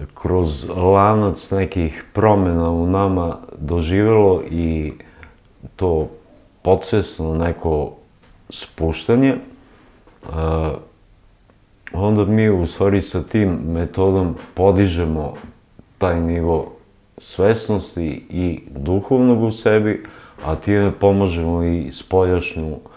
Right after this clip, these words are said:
komunikaciju, recimo, a,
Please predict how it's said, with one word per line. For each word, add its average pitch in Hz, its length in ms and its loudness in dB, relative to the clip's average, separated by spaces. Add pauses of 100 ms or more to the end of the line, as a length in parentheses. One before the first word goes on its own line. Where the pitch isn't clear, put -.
(260)
komunikaciju, 80 1300 -2
recimo, 71 760 -8 (680)
a, 71 120 -10